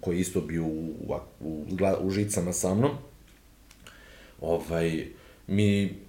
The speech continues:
se javio sa tom nekom idejom, „E, imamo, ono, ortaka, sviramo, ono, akustične gitare, bih hteo ti s nama kao neki beatbox, pa da probamo nešto,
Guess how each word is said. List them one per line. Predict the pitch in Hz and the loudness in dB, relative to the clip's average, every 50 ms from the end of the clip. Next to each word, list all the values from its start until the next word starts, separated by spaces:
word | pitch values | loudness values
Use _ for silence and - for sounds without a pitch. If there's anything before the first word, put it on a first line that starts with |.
| - - - | -20 -10 -4
se | - - 107 101 98 | 0 2 4 6 8
javio | 95 95 101 104 104 117 120 117 110 | 10 10 10 8 8 6 8 8 8
sa | 104 - - 92 | 6 6 0 -2
tom | - - 110 110 | 0 2 2 4
nekom | 110 113 113 - 110 104 | 4 4 2 2 0 2
idejom, | 104 98 113 113 110 113 | 4 8 8 6 8 8
„E, | 131 131 120 117 | 6 6 6 6
imamo, | 120 120 113 104 95 92 | 6 6 6 6 6 6
ono, | 92 92 92 92 90 | 4 4 4 6 6
ortaka, | 90 90 87 - - 98 98 110 110 - - 117 107 | 6 4 4 6 10 10 10 10 10 8 6 8 8
sviramo, | 104 - - 113 110 107 107 101 92 90 85 | 8 6 4 4 6 6 6 4 4 4 2
ono, | 85 85 85 85 85 82 80 | 2 2 2 2 2 0 0
akustične | 82 82 - - 104 101 113 107 - 98 90 | -2 -2 0 0 0 0 0 -2 -2 -2 -4
gitare, | 80 87 82 - 101 98 110 113 107 | -4 -4 -2 6 8 8 10 10 8
bih | 98 107 104 - | 6 4 2 4
hteo | 113 107 104 | 6 6 6
ti | 104 - 104 | 4 2 -2
s | - - | 0 2
nama | 107 101 101 92 82 - | 2 4 4 4 2 0
kao | 92 87 | 0 0
neki | 87 90 90 - - 80 | 0 0 -2 -4 -6 -2
beatbox, | 82 98 98 90 95 120 123 120 - - | 0 0 0 2 4 2 2 2 2 2
pa | 131 117 | 4 4
da | 117 110 - | 4 4 4
probamo | - 117 104 87 90 85 85 85 | 6 4 6 6 4 2 2 2
nešto, | 85 85 82 82 - - | 2 2 0 0 -2 -6